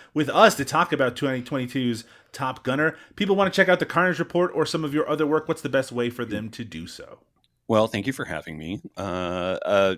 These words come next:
Speaker 2: you can find me online at, uh, on Twitter at Nuthouse Punks.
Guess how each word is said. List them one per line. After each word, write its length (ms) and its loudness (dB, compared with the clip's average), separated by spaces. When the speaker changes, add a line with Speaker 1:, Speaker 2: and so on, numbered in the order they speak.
Speaker 2:
you 160 -6
can 120 -2
find 460 0
me 460 0
online 680 -2
at, 480 -8
uh, 540 -6
on 320 -12
Twitter 420 -6
at 300 -6
Nuthouse 400 -8
Punks. 260 -2